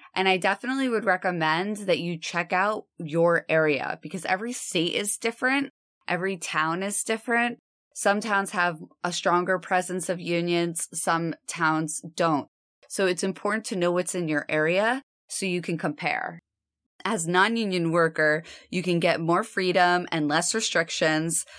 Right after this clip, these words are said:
The contractors tend to be more progressive. Some of the disadvantages of a non-union are typically because it's less regulated. Uh, workplace environment can be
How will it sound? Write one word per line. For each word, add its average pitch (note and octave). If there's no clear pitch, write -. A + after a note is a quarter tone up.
The D#3+
contractors G3
tend F3
to F3
be D#3
more E3
progressive. -
Some F#3
of F3+
the C#3+
disadvantages E3+
of E3
a E3+
non-union E3
are E3
typically A3+
because F3
it's D#3+
less F3
regulated. F3
Uh, D#3
workplace F3+
environment E3+
can E3
be D#3